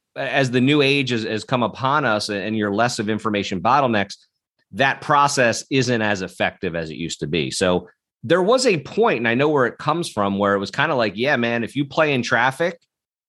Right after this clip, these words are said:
get meetings, play in traffic, do a lot of meetings, you're gonna get a lot of sales." And that was true. It's just not true anymore. Um, at least for the people who are in the building phase, right? There's some people who will be able to ride this out for another couple of years.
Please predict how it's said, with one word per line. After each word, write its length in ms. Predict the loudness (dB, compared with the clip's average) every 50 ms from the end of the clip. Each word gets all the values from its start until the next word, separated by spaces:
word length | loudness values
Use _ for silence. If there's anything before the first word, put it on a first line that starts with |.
| _ _ _ _ _ _ -6 0
get 220 | 2 2 2 4
meetings, 440 | 2 4 4 4 4 2 2 0 -2
play 260 | -2 0 0 2 2
in 80 | 0 0
traffic, 520 | 0 2 2 2 2 0 -2 -8 -8 -4
do 160 | -2 0 0
a 40 | 2
lot 240 | 2 4 2 2 2
of 60 | 2
meetings, 480 | 0 0 -2 0 -2 -2 -2 -2 -2 -2
you're 120 | -4 -2
gonna 140 | -2 -2 -2
get 140 | -2 -2 -2
a 40 | 0
lot 180 | 0 0 0
of 80 | -2 -4
sales." 400 | -6 -6 -6 -4 -4 -4 -2 -2
And 140 | 0 2 2
that 120 | 2 2
was 240 | 2 0 0 0 -4
true. 440 | -6 -4 -4 -2 -2 -2 -4 -8 _ _ _ _ _ _ _ _ _
It's 180 | -2 0 0 2
just 200 | 0 0 2 2
not 240 | 2 2 2 0 -2
true 240 | -2 0 2 2 2
anymore. 720 | 2 0 -4 -4 -2 0 0 0 0 0 -4 -6 -8 _ _ _ _ _ _ _ _ _ _
Um, 380 | 2 4 4 4 2 0 -2 0 2
at 80 | 4
least 220 | 4 4 2 2 0
for 100 | 0 0
the 60 | 2
people 280 | 2 2 2 2 2
who 120 | 2 2 2
are 100 | 2 2
in 80 | 2
the 80 | 0 -4
building 460 | -2 0 0 0 0 -2 -4 -6 -6
phase, 400 | -8 -6 -6 -6 -6 -8 -4 0
right? 120 | 0 2 2
There's 140 | 2 2
some 140 | 2 2 2
people 300 | 2 2 2 2 2 0
who 100 | 2 0
will 160 | 0 0 0
be 140 | 0 0 0
able 120 | 0 0 -2
to 80 | -4
ride 340 | -4 -2 0 0 0 -2 -2
this 220 | -6 -8 -6 -4
out 240 | -2 -2 -2 -4 -6
for 100 | -8 -10
another 240 | -8 -8 -8 -10 -10
couple 280 | -8 -10 -8 -6 -4 -6
of 80 | -4
years. 340 | -4 -4 -6 -6 -8 -12